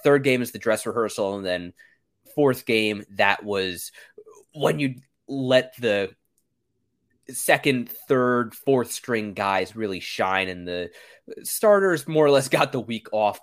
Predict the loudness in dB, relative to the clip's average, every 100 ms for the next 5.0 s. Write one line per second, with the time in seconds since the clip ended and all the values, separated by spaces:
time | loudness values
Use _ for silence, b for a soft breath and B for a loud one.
0 | -16 -14 -8 -4 -4 -6 -4 -2 -2 -2
1 | -6 -6 -8 -10 -14 -18 -20 -20 b b
2 | b -16 -16 -16 _ _ _ _ _ -12
3 | -6 -4 -2 -4 -6 _ _ _ _ _
4 | -10 -8 -2 0 0 -2 -2 -2 -6